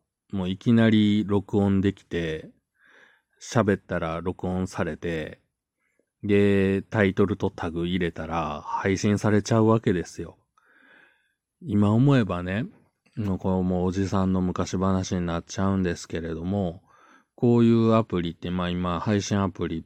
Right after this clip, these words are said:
ぱいあるじゃないですか。もう本当にスマートフォン一個あればできちゃうんですけど、それこそ、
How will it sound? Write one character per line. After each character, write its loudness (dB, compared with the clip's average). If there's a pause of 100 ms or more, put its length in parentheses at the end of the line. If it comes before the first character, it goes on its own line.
ぱ 2
い 4
あ 2
る 0
じ -2
ゃ -2
な -4
い -6
で -8
す -18
か。 -4 (320)
も -4
う -2
本 2
当 0
に 4
ス -2
マ 4
ー 0
ト 0
フ -2
ォ 0
ン 0
一 -6
個 -4
あ -2
れ -2
ば -8 (260)
で -2
き -4
ち -6
ゃ 0
う 0
ん -2
で -2
す -14
け -8
ど、 -6 (560)
そ 2
れ 4
こ 2
そ、 0